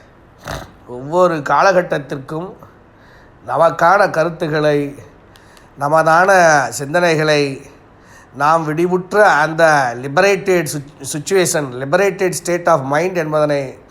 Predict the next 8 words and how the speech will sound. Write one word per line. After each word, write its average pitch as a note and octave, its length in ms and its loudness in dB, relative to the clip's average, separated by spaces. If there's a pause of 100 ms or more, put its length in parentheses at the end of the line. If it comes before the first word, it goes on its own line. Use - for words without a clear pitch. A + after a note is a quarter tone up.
(360)
நம் D3 220 -2
மனம் E3 360 0
விடிவுற்-, F#3 340 -2
நம் D#3 260 0
மனம் D#3+ 320 -2
விடு-, E3+ 300 -2
விடிவுற்ற F#3+ 480 -4
அந்த D#3 640 2